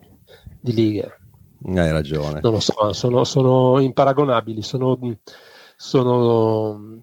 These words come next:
Speaker 1: paragoni simpatici, sono
Speaker 2: Vabbè, ma qualcosa al Bar
Speaker 1: Mm.
Speaker 2: si dovrà pure dire, no?
Speaker 1: No, no, appunto,
Speaker 2: <laughs>
Speaker 1: appunto, appunto per quello sono simpatici, per-, anche perché il calcio,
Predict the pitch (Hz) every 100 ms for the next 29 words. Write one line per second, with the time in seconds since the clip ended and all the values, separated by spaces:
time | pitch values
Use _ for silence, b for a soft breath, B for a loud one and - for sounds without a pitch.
0 | _ 123 123 127 151 160 139 113 117 107
1 | - - 139 151 151 - 113 107 98 104
2 | - - 170 151 87 87 104 - 127 113
3 | 101 107 135 151 120 92 82 - 82 80
4 | 90 64 58 80 87 - - 247 - 339
5 | - 320 147 - 113 - - 339 - 135
6 | 135 110 110 _ _ b b b b _
7 | _ _ 120 - 139 123 135 113 - 143
8 | 147 156 117 110 110 107 101 107 107 107
9 | _ _ _ _ - 120 117 123 113 107
10 | 101 120 139 - 120 120 120 113 131 -
11 | 120 120 - 131 120